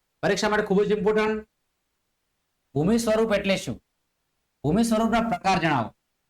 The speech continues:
તો ભૂમિ સ્વરૂપની વ્યાખ્યા તમારે ખાસ તૈયાર કરી લેવાની છે. આકાર, ખડક રચના, ઊંચાઈ, સમતલ વિસ્તારનું પ્રમાણ, ઢોળાવ વગેરે લાક્ષણિકતાઓના ધરાવતા ભૂમિ ભાગને શું કહેવાય? ભૂમિ સ્વરૂપ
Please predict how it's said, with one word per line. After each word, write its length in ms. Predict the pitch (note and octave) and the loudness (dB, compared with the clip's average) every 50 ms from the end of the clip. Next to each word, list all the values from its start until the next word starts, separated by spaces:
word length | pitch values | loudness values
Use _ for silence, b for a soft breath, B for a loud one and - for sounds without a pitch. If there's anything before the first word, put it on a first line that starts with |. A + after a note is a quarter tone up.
| _ _ _ _ _ _ _ _ _ _ _ _ - | _ _ _ _ _ _ _ _ _ _ _ _ -8
તો 60 | - | -6
ભૂમિ 200 | B2+ C#3 F3+ G3+ | -2 -2 -2 0
સ્વરૂપની 920 | G3+ G3+ G3 G3+ G3+ - F3+ G#3 G3+ G3+ G3 G3 G3 F#3 E3+ F3 G3+ G3 | 0 0 0 0 0 0 0 0 2 2 2 2 2 0 0 -2 -2 0
વ્યાખ્યા 360 | E3+ E3 D#3+ D#3+ - - F#3+ | 0 0 0 -2 -2 -4 -2
તમારે 220 | G3 F#3+ F#3+ F#3+ | 0 0 -2 -2
ખાસ 180 | - F#3+ F#3 - | -2 -4 -4 -2
તૈયાર 180 | - F#3+ F#3+ F3+ | 0 0 0 2
કરી 100 | F#3 F#3 | 0 0
લેવાની 240 | F#3+ F#3 F#3+ F#3 | 0 0 0 -2
છે. 160 | F#3 F#3 F#3 F#3+ G3 G3 - _ _ _ _ _ _ _ | -2 -2 -4 -4 -4 -6 -12 _ _ _ _ _ _ _
આકાર, 460 | D3 D#3+ D#3 - F#3 F#3 F#3 F#3 F#3+ F#3 F3+ - - _ _ _ _ _ _ _ _ _ _ _ _ _ _ _ _ _ _ _ _ _ _ | -2 -2 0 0 0 2 2 2 0 0 -2 -4 -10 _ _ _ _ _ _ _ _ _ _ _ _ _ _ _ _ _ _ _ _ _ _
ખડક 200 | D#3 D#3+ F3+ F3+ F3+ | -2 0 2 2 2
રચના, 400 | F3+ F3+ F3+ F3+ F#3 F#3 F#3 F#3 F#3 F#3 F#3 - _ _ _ _ _ _ _ _ _ _ - | 0 0 0 0 2 2 2 2 0 -2 -4 -8 _ _ _ _ _ _ _ _ _ _ -6
ઊંચાઈ, 760 | D#3 D#3+ D#3+ E3 F#3 F#3 F#3 F#3 F#3 F3+ F3+ F3+ F3+ F3+ - _ _ | -4 -4 -2 0 0 2 2 2 2 0 0 -2 -6 -10 -18 _ _
સમતલ 460 | - - D#3 D#3+ E3 E3 E3 F3+ F3 | -6 -4 -2 -2 -2 -2 0 0 2
વિસ્તારનું 460 | F3 F3 E3+ - - F3 F3 F3 F3 | 2 0 0 0 0 0 0 0 0
પ્રમાણ, 440 | - E3 D#3+ E3 F3 F3+ F3+ F#3 F#3 F3+ F3+ - - _ _ _ C#3 C3 | 0 -2 0 0 2 2 2 2 0 -2 -4 -8 -16 _ _ _ -10 -6
ઢોળાવ 380 | A#2+ D3 D#3 E3 F#3+ A3 A#3+ A#3+ F#3+ | -2 0 2 2 2 2 0 0 0
વગેરે 340 | F#3+ F3+ F3+ G3 G3+ G3 E3 A#2+ - - - _ _ - | 0 0 2 2 2 2 0 -2 -4 -8 -16 _ _ -8
લાક્ષણિકતાઓના 880 | C3+ D3 E3 E3+ - - A#3+ A3+ A3+ G#3+ A3+ - G#3+ G#3 G3+ G3+ F#3 - | -2 0 0 0 0 0 0 0 0 -2 0 0 0 2 2 0 0 0
ધરાવતા 460 | D3 D3 D#3 D#3+ D#3+ - F3+ D3+ A#2 - - - _ _ _ | 0 0 0 0 -2 -2 -2 -2 -2 -4 -8 -16 _ _ _
ભૂમિ 180 | - D3 F3+ G#3 | -2 0 0 0
ભાગને 280 | - F3 E3 D#3 E3+ F3+ | 0 0 0 0 0 0
શું 160 | - G#3+ G#3 | -2 -2 -2
કહેવાય? 320 | G3 F#3 F#3 F#3 F#3+ F#3+ | 0 0 0 0 0 0
ભૂમિ 220 | - C3 C#3+ F3+ F3 | -2 -2 -2 -2 -2
સ્વરૂપ 300 | - D#3+ D3+ D#3 E3+ | 0 -2 -2 -2 -2